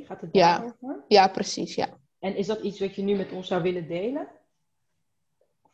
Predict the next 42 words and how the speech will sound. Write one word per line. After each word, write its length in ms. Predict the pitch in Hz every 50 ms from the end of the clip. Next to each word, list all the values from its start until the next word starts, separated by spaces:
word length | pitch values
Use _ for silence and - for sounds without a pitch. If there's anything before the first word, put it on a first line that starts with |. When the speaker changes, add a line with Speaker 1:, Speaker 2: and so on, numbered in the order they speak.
| _
Speaker 1:
kan 240 | - - 160 170 185
delen? 380 | 180 180 190 196 208 233 254 - _ _ _ _ _ _ _ _ _ _ _
Speaker 2:
Oh, 440 | - - 180 175 170 170 180 196 190 - - _
ik, 160 | - 214 208 -
ik 360 | - - - - - _ -
had 200 | - 339 339 339
me 100 | 349 359
hier 140 | 339 294 254
eigenlijk 440 | - 233 262 415 403 427 427 339 -
ergens 280 | 220 240 294 - -
al 180 | 320 277 320 359
voorbereid, 520 | - 262 277 294 311 262 233 247 277 -
maar 160 | - 254 254 277
ik 60 | 262
ben 120 | 254 226
vergeten 680 | - - - - - 339 - - - - - 381 -
<laughs> 80 | - 285
om 120 | 285 262
het 160 | 240 - 262 -
te 140 | 233 - -
pakken. 500 | - 254 262 - - - 220 262 277 - - 466 453 - - - - _ _ - 254 - - - - - - _ _ _ _ _
<laughs> 1300 | _ - - - - - _ _ _ _ _ _ _ _ _ - - - - - - - - - - -
Omdat 260 | 233 254 247 240 254
ik 60 | 269
natuurlijk, 480 | 262 262 269 269 285 269 277 285 277 - - - 214 - - - _ _ _ _
eh, 220 | - 202 220 -
een 160 | 247 247 262
van 180 | 240 254 254 247
de 100 | 240 233
dingen 300 | 196 220 220 220 220 208
die 120 | 220 220 202
we 140 | 214 208 190
binnen 220 | 214 220 220 220
het 80 | 214 -
traject 300 | 208 208 208 208 208 -
hebben 180 | 220 190 226
gedaan, 340 | - - 190 196 196 196 190
is 100 | 202 208
je 60 | - -
eigen 300 | 202 220 240 240 240 233
verhaal 320 | - 202 185 196 214 226
opschrijven. 760 | 247 254 - - - - 220 214 214 233 220 - 254 302